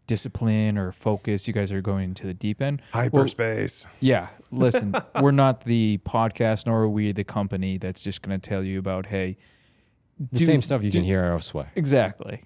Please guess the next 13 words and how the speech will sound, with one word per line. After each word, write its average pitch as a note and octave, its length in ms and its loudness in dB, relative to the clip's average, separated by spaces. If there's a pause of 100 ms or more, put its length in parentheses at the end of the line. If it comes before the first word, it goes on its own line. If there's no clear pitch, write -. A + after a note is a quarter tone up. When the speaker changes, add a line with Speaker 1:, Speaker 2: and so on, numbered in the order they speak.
Speaker 1:
So A2 520 2 (100)
you're D#3 180 4
in D3 60 2
a C#3 80 2
different A#2+ 500 2 (220)
realm. A#2 460 6
We're A2 200 2
talking A#2 260 2
about A2 140 0
different G#2+ 320 -2
things A2 220 0
because A2+ 420 -2
this C#3 240 0